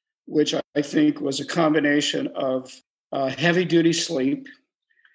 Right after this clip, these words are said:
and then occasional high energy and, you know, very energized, uh, kind of indecisive, ad hoc behavior, unlike the way he normally behaved. Now, granted, this was in the fifties, so he went to the family physician.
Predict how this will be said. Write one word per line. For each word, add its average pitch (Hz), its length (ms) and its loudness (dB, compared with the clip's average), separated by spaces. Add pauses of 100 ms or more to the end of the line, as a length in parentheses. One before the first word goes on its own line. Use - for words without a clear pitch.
(380)
and 143 240 0
then 147 200 4
occasional 156 680 2
high 170 420 -2
energy 156 800 0
and, 135 440 -2 (600)
you 156 160 0
know, 135 120 -2
very 147 300 2 (300)
energized, 135 840 0
uh, 123 80 -2 (220)
kind 139 180 -2
of 131 300 -6 (160)
indecisive, 147 1000 0
ad 143 220 -2
hoc 139 500 -8
behavior, 131 640 -4
unlike 135 480 -4
the - 80 -8
way 123 160 0
he 131 80 -4
normally 123 320 -2
behaved. 135 640 -8 (100)
Now, 147 280 4
granted, 160 580 2
this 156 180 0
was 151 140 -4
in 165 80 -2
the 196 80 -8
fifties, 156 760 -2
so 143 140 -4
he 151 80 4
went 151 280 0
to 151 100 -6
the 143 100 -6
family 151 320 0
physician. 135 640 -4